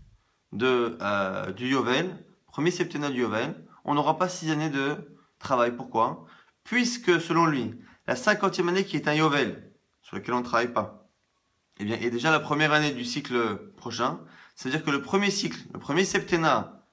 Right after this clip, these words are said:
du Yovel suivant, le premier septennat, la première année étant le Yovel de l'année précédente,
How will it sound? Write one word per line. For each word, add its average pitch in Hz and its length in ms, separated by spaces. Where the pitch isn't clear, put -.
du 143 300
Yovel 147 320
suivant, 113 500
le - 60
premier 143 200
septennat, 170 420
la 120 100
première 175 320
année 180 260
étant 151 640
le 131 120
Yovel 147 400
de 143 80
l'année 131 180
précédente, 135 640